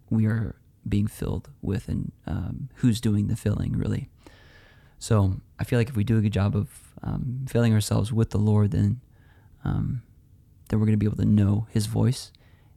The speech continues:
and to, to receive his promptings with a more docile heart. Um, I'm just thinking about the most docile and loving people that I know, and they are, they are people who, um,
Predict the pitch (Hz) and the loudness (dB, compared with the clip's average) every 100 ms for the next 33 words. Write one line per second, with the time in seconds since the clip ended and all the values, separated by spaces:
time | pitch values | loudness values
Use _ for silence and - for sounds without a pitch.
0 | - 101 98 95 101 101 139 147 _ _ | -2 0 0 0 -2 -4 -8 -16 _ _
1 | - 104 - 110 101 98 95 98 104 104 | 0 0 2 0 0 0 0 0 -2 -4
2 | - - - 107 101 107 107 104 107 - | -4 -10 -6 -4 0 0 0 -2 -4 -2
3 | 107 110 104 107 - - _ _ - _ | -2 -2 -2 -4 -6 -12 _ _ -20 _
4 | _ - - 135 - - 123 101 101 101 | _ -8 -6 -8 -12 -8 -4 -2 0 0
5 | 101 104 101 104 101 - - - - - | 0 0 0 0 -2 -8 -20 -20 -20 -6
6 | 104 104 - 98 104 104 101 104 101 101 | 0 0 0 0 0 2 2 2 2 0
7 | 98 - 98 101 123 113 101 101 - _ | -2 -2 -2 2 4 4 4 2 -4 _
8 | - - - - 92 101 107 101 95 - | -20 -20 -14 -2 0 4 4 4 2 0
9 | 107 104 - 98 104 98 98 107 - _ | 2 2 0 -2 0 0 0 0 -6 _
10 | _ _ - - - - - 113 | _ _ -20 -20 -8 -4 -4 -4